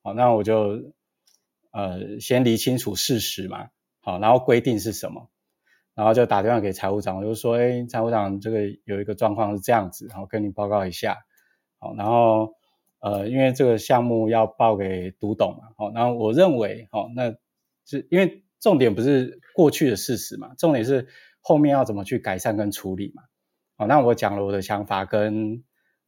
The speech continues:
呃，propose 的答案，然后问他说，“哎，那您的想法怎么样？”然后他说，“哎，他，他觉得也 OK。”好，然后这个会计师那边其实也同意这样的，有共识。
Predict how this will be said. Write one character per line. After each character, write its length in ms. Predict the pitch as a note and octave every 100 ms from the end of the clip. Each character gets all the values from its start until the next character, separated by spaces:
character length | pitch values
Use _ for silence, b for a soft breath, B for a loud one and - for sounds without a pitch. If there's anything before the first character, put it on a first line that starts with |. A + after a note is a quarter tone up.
| _
呃， 300 | G#2+ F2+ F#2+
propose 580 | - G2+ A#2+ G#2 - F#2
的 80 |
答 140 | - F#2+
案， 280 | G2 F#2+ G#2+
然 100 | G2+
后 60 | G#2+
问 160 | A2
他 140 | A2 A2
说 100 | A2+
，“哎， 80 | C3+
那 460 | C3+ B2+ A#2+ A#2 A#2 b b -
您 160 | A2
的 180 | G#2+ G#2+
想 220 | G#2 G#2+
法 220 | G#2+ G2
怎 160 | F#2+ F#2+
么 120 | F2+
样？” 280 | G2 G#2 F#2
然 80 | G#2
后 60 | B2
他 80 |
说 160 | B2 B2+ -
，“哎， 60 | C3+ D3+ D3 C#3+ - _
他， 200 | - D3 D3+ _
他 160 | E3+
觉 140 | D3+ C3+
得 80 |
也 60 | A2+
OK。” 560 | A#2+ E3+ F3 F3 F3+ F3+
好， 220 | B2 G#2
然 140 | A2 C3
后 200 | C3+ C3 b b b b
这 100 | -
个 360 | C3 A#2 G#2+ G2+
会 240 | - D3
计 0 |
师 180 | C#3+ C#3
那 140 | C3+ C3
边 200 | B2 A#2+
其 140 | -
实 580 | G#2 G#2 G#2 G#2 A2 A2 _ _
也 180 | A#2 G#2
同 240 | A#2+ B2
意 240 | D3 A#2
这 140 | A2 C3+
样 160 | A2+
的， 340 | G2+ G#2 A2+ - _ _
有 140 | - G2+
共 240 | E3+ C3
识。 300 | - C3+ F#2+